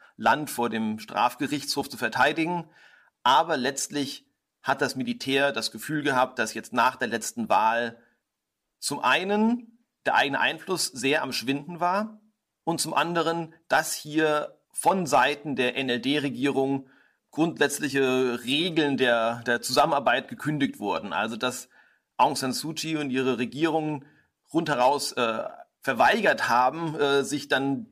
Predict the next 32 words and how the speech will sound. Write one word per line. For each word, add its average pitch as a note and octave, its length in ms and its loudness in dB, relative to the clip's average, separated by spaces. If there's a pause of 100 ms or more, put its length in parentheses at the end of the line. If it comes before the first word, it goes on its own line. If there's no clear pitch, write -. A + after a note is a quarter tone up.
irgendwelche D3 560 2
Irregularitäten D3 1040 0
bei B2 140 2
den C3 180 -2
Wahlen C#3 380 4
auch C3+ 180 0
nur C3+ 340 0
zu, C3 440 -2
zu A#2+ 240 -8
untersuchen. G3 760 2 (400)
Das - 220 0
war D3 160 4
für D3 100 -2
das C3 140 -4
Militär C3+ 400 0
natürlich C3+ 260 -4
ein C3 80 -2
sehr A#2+ 160 0
willkommener A#2+ 400 -2
Anlass. G#3+ 480 0 (640)
Und C#3+ 440 -4 (200)
wir C3 480 0
wissen, G3+ 760 0
dass B2 280 -4
der A2 520 -2 (440)
Oberbefehlshaber D#3 760 0
der D#3+ 120 -4
Streitkräfte, C#3+ 1080 -2
General A2+ 400 -2
Min B2 180 -4
Aung A2 200 -2
Hlaing, D3 400 2